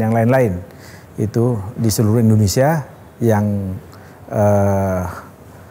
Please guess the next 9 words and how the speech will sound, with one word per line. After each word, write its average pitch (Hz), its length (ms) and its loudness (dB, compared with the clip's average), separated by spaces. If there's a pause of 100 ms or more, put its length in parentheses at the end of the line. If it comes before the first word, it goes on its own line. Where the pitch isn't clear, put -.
(180)
berumur 131 400 4
lebih 123 240 4
dari 113 160 2
satu 113 160 0
abad 139 320 2
juga 113 480 0
akan 113 400 -2
mendapatkan 104 480 -2
penghargaan. 90 720 -4